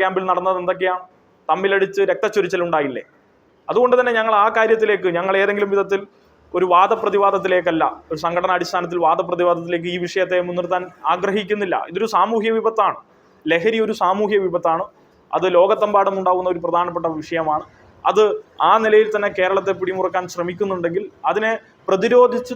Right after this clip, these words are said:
തോൽപ്പിക്കാൻ ആവശ്യകരമായിട്ടുള്ള ഇടപെടലാണ് നടത്തുക. യോജിച്ച് മുന്നോട്ട് പോകാൻ തന്നെയാണ് ഞങ്ങൾ കാണുന്നത്. പക്ഷേ അതിന് തുരങ്കം വെക്കുന്ന തരത്തിലുള്ള ഒരു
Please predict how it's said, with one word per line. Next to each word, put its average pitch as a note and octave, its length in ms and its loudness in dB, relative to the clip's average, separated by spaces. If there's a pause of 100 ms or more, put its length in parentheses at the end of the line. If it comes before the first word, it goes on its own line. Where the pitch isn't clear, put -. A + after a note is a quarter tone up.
തോൽപ്പിക്കാൻ A#3 520 2
ആവശ്യകരമായിട്ടുള്ള A3+ 680 0
ഇടപെടലാണ് G#3+ 480 2
നടത്തുക. F3+ 320 0 (280)
യോജിച്ച് G3 400 0
മുന്നോട്ട് G#3 340 -2
പോകാൻ G3+ 280 2
തന്നെയാണ് F#3+ 320 -2 (340)
ഞങ്ങൾ F#3 260 0
കാണുന്നത്. D3+ 360 0
പക്ഷേ - 180 -2 (340)
അതിന് A3+ 180 2 (100)
തുരങ്കം B3 380 0
വെക്കുന്ന A#3+ 320 -2
തരത്തിലുള്ള G#3 420 0
ഒരു F#3+ 120 4